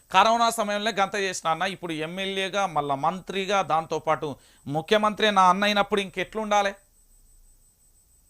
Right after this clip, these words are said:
ఆలోచించరు. పోయి, పోయి అడగండి ప్రజలారా. ములుగు జిల్లా ప్రజలందరూ కూడా మీరు ధర్నా చేయొద్దు, రాస్తూ రోకో చేయొద్దు. మీకు ఆదివాసీ బిడ్డ, ఎన్నో మహిమలు కలిగిన ఆ అమ్మ, అక్క, అందరికీ ఆరాధ్య దైవం అని చెప్తారు కదా, సీతక్క ఉన్నది కదా.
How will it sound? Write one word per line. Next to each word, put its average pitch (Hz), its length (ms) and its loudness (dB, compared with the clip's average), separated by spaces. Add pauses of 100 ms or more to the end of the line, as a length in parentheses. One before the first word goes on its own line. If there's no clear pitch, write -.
(160)
ఆలోచించరు. 214 540 2
పోయి, 214 240 -4
పోయి 160 280 -6
అడగండి 196 360 -4
ప్రజలారా. 123 540 -10 (640)
ములుగు 233 220 -2
జిల్లా 254 260 0
ప్రజలందరూ 240 580 0
కూడా 247 180 4
మీరు 240 160 2
ధర్నా 220 320 6
చేయొద్దు, 226 360 4
రాస్తూ 226 340 6
రోకో 233 240 0
చేయొద్దు. 226 300 -2
మీకు 220 400 -4 (300)
ఆదివాసీ 240 520 6
బిడ్డ, 214 440 4 (160)
ఎన్నో 208 240 -4
మహిమలు 233 400 0
కలిగిన 226 420 0 (320)
ఆ 170 300 8
అమ్మ, 208 300 2 (300)
అక్క, - 260 0
అందరికీ 214 600 0 (220)
ఆరాధ్య 214 400 6
దైవం 214 340 0
అని 208 120 -6
చెప్తారు 208 260 -6
కదా, 196 180 -2
సీతక్క 233 440 -6
ఉన్నది 214 240 -4
కదా. 175 200 0